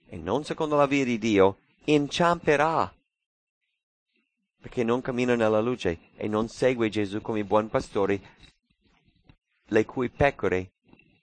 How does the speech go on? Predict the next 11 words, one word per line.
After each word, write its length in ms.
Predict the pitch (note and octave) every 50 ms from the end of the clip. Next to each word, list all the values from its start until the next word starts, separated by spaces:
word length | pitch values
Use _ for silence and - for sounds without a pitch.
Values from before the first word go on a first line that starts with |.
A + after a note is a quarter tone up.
| _ _ _
ascoltano 800 | - F2+ - - - - G#2+ A#2 - - D3 C#3 D3 D#3 D3+ - _ _ _ _ _ _ _ _ _ _ _ _ _
e 100 | _ G#2
seguono. 680 | G2+ - - - B2+ B2 A2 F#2 F#2 E2+ E2 E2+ E2+ - _ _ _ _ _ _ _ _ _ _ _ _ _ _ _ _ - - _ _ _ _ _ _ _ _ _ _ _ _ _ _ _ _ _ _ _ _
Chi 220 | - - E3+ F3
non 160 | E3+ D#3+ D3+
ha 140 | D3 D3+ D#3
veramente 480 | D3+ C3 C#3+ C3+ C3+ C3+ C3 C3 B2 C3
Gesù 480 | A2 A#2 B2 A2+ G#2+ B2 B2 B2+ B2 - _ _ _ _ _ _ _ _ _ _ _ _ _ _ _ _ _ _ - -
nella 200 | A#2 A#2 A2+ A2
propria 340 | - A#2+ A#2 - - A#2
vita, 460 | G#2 F#2+ F#2+ F2+ - - - F#2+ G#2